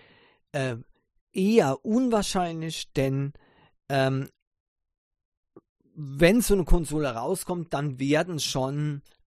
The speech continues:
Andeutungen zumindest gemacht von Nintendo, ähm, oder von der Firma, äh,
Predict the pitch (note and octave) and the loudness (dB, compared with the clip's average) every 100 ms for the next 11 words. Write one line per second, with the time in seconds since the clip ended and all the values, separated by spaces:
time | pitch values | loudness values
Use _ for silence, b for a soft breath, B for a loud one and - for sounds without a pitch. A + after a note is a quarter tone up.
0 | - C#3 F#3 G#3+ F3 D3+ D3+ D3 D3+ D3 | -2 0 4 2 4 4 4 0 -2 -2
1 | C#3 C#3 C3 C3+ C3 - - G2 G#2+ D3+ | -2 0 0 0 -2 -4 -8 -8 -4 -6
2 | - - - - C#3 D#3+ D#3 - C#3 C3 | -6 -14 -8 -4 -2 -2 -6 -10 -10 -8
3 | C3 A#2+ C3 C#3 C3 C3 b b b b | -6 -6 -6 -4 -4 -4 b b b b
4 | b - B2+ B2+ B2 B2 - - A#2 - | b -10 -8 -6 -6 -10 -12 -6 0 2
5 | D#3+ D3 A#2+ C#3 A#2+ B2 A#2+ - b b | 2 2 0 -2 -2 -4 -8 -10 b b
6 | b - C3 B2 B2 | b -6 -4 -2 -2